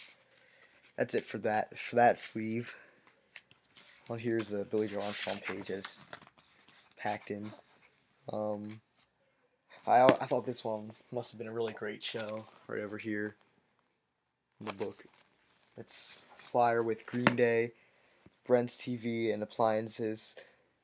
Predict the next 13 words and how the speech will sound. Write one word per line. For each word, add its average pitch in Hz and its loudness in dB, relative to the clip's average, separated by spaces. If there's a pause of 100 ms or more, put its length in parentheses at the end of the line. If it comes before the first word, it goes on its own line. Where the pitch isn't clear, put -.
(280)
It 117 2
was 113 0
their 113 0
final 113 4
show. 107 0
Filth, 120 0 (800)
um, 110 -2
Blatz, 107 6
and 110 -4 (180)
Juke. 104 -8 (840)
I - 4
listened 117 2
to 101 -8